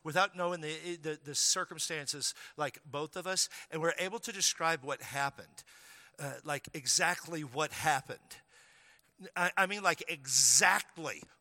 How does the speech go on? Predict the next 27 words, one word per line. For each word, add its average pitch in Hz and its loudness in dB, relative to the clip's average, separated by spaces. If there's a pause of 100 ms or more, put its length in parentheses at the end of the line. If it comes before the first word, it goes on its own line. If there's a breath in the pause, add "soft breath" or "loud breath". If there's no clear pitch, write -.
what 156 2
happened. 135 0
I - -10
mean, 165 -10
the 160 -6
times 170 2
are 175 -4
different, 160 -4
the 147 -12
clothes 170 0
are 156 -4
different, 147 -6
the 143 -10
days 147 -2
are 156 -4
different, 139 -4 (280 loud breath)
all 156 2
of 131 -4
that. 143 4
The 139 -8
people 170 -4
are 139 -6
different, 139 -6
the 135 -14
parties 175 0
are 143 -6
different. 127 -8